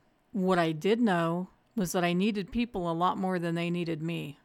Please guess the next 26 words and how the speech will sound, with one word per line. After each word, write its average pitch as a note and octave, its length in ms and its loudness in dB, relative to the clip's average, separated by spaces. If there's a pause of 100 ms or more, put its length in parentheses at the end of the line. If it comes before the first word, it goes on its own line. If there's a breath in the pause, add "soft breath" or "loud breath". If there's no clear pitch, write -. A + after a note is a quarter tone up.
(200)
I F3 160 2
was E3+ 160 0
always F3 320 2
looking F#3 320 -4
for F3+ 140 -8
somebody E3+ 400 -2
to E3 80 -2
validate E3 640 -2 (100)
me, F3 380 0
my D#3+ 220 -2
existence, D#3+ 720 -6
my D#3+ 180 -2
ideas, E3 720 -2 (1000 soft breath)
somebody F#3 600 0
to - 260 -6
be F3 260 -2
like. D#3+ 380 -4 (680 loud breath)
I G3+ 140 4
mentioned F#3+ 640 0
being F3+ 280 2
a E3 80 -2
chameleon E3 720 -4 (440)
in E3+ 320 -2
episode D#3+ 600 -6
twenty-seven, D#3 760 -6 (380)
and E3 480 0